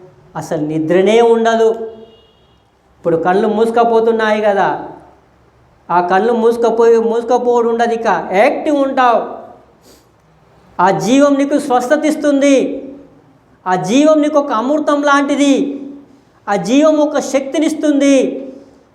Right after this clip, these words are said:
ఆ జీవం సర్వసత్యంలోకి నడిపిస్తుంది. ఆ జీవం నిన్ను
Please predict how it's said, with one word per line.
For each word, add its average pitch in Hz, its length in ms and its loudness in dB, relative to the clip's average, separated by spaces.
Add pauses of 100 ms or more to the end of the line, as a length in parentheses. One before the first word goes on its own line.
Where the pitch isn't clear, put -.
(280)
ఆ 208 100 2
జీవం 311 420 2
సర్వసత్యంలోకి 302 840 0
నడిపిస్తుంది. 285 1000 0 (920)
ఆ 208 120 2
జీవం 294 460 2
నిన్ను 302 580 0